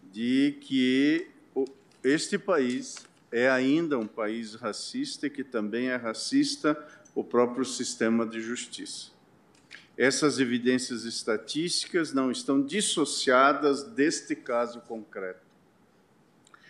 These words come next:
Elas indicam, na verdade, que estamos, eh, à primeira vista, diante de uma ilicitude de prova.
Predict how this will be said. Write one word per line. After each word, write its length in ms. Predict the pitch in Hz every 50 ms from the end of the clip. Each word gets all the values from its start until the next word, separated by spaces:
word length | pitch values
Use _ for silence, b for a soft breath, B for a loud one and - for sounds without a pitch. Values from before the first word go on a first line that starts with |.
| b b b -
Elas 420 | 123 127 135 139 139 139 131 135
indicam, 520 | 135 131 120 104 - 147 175 156 - 170 156
na 140 | 143 131 127
verdade, 680 | 123 127 113 98 92 95 113 120 127 143 147 156 156 156
que 120 | - 147
estamos, 1000 | 135 135 - - - - 151 156 165 180 190 180 156 123 104 80 - - - - - b b b b b b b b _ _ _ _ -
eh, 420 | 107 110 107 104 104 101 104 - - -
à 80 | 123
primeira 720 | - - - 151 147 143 135 135 143 165 202 226 214 202 160
vista, 640 | - 107 117 123 117 - - - - 139 127 113
diante 500 | - - 110 113 123 135 139 139 - 143
de 120 | 123 123
uma 200 | 127 120 120 117
ilicitude 840 | 117 117 120 135 180 185 - - 160 139 - - 160 156 147 139 143 127
de 100 | 120 113
prova. 440 | 120 - 104 98 95 92 90 92